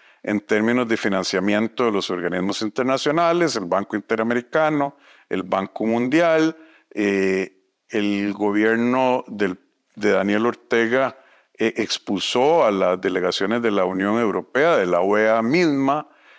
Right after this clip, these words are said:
este, a la Cruz Roja Internacional, etcétera. Este es un tema internacional y Costa Rica se para junto al re-, a la gran mayoría de la comunidad internacional haciendo un llamado a arreglar estas cosas.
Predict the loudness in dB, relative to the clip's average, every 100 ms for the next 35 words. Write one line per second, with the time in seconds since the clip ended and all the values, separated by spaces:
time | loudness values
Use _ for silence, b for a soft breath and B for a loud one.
0 | b -4 -2 -2 -2 -2 0 -2 -2 -2
1 | 2 2 2 0 -2 -2 -2 -2 0 0
2 | 2 0 -2 -6 -6 -4 -4 -2 0 2
3 | 2 0 -2 0 -2 -4 _ 0 0 0
4 | -2 b b b -4 -2 -2 -2 -2 -2
5 | -4 -2 0 2 0 -2 -6 -4 -6 -4
6 | -4 -2 -2 -2 -2 -2 -4 -6 -2 2
7 | 4 2 0 -4 b b b -6 -2 0
8 | 0 -2 0 0 0 -4 -2 -2 0 2
9 | 2 0 0 0 0 0 0 0 2 2
10 | 2 -2 -4 -6 -4 -2 -4 -2 -2 -2
11 | -2 0 0 -2 b b -6 -2 0 0
12 | 0 2 0 2 2 4 2 0 0 0
13 | -2 -6 -4 0 0 0 -6 -8 -12